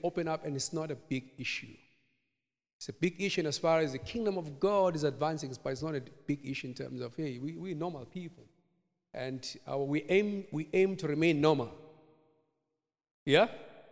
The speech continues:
We aim to remain normal. That's our aim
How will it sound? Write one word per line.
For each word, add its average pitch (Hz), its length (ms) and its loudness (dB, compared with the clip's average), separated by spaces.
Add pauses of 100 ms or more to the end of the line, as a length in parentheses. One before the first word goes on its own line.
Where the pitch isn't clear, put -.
(560)
We 135 100 -4
aim 170 220 4
to 254 200 0 (540)
remain 117 380 -2 (180)
normal. 104 340 -12
That's 147 240 -2
our 139 200 0
aim 170 260 -2